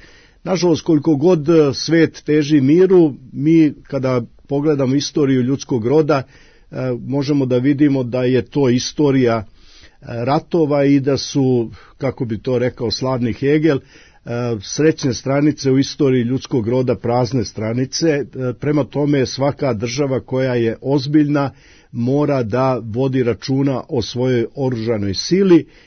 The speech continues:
i da, između ostaloga, školuje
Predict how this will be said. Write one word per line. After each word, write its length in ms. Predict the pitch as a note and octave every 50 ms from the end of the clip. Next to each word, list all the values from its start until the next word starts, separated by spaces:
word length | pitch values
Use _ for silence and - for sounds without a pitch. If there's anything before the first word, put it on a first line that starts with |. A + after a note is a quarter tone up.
| _ _ _
i 180 | - A3 A#3 F#3
da, 200 | D3+ F#3+ E3+ D3+
između 420 | C#3 D#3 D#3 D#3+ E3 C#3+ A#2 B2+
ostaloga, 640 | C#3+ C3+ - - D#3 D3 C#3+ C3+ C3+ B2 C3 B2+
školuje 680 | A2+ - - - C3+ C3+ C#3 C#3 C3+ C3+ C3 B2+ A#2+ -